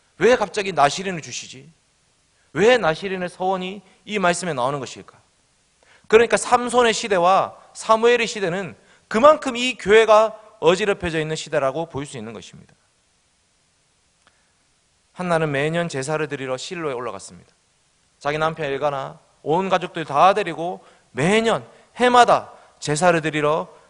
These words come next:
그 실로에 올라갔습니다. 거기서 누구, 누구를 보았겠습니까? 엘리 제사장,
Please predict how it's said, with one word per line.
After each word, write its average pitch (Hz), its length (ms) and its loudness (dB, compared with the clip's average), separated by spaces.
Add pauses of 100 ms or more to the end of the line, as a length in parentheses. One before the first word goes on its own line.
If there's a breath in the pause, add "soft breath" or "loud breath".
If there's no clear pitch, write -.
(120)
그 139 140 -8
실로에 170 640 -2
올라갔습니다. 113 640 -10 (1200)
거기서 185 300 -10
누구, 156 360 -6
누구를 165 280 -8
보았겠습니까? - 680 -12 (2000)
엘리 139 200 -12
제사장, 104 460 -14